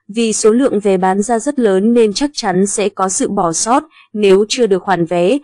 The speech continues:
vui lòng liên hệ với ban tổ chức theo hotline không chín tám năm một bảy sáu ba tám chín.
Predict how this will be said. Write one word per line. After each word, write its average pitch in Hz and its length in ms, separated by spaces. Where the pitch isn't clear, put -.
vui 262 140
lòng 196 200
liên 202 160
hệ 208 240
với 185 200
ban 214 280
tổ 185 200
chức 262 300
theo 208 140
hotline 208 500
không 190 260
chín 180 240
tám 185 300
năm 240 140
một 196 160
bảy 175 220
sáu 175 260
ba 220 160
tám 180 220
chín. 196 340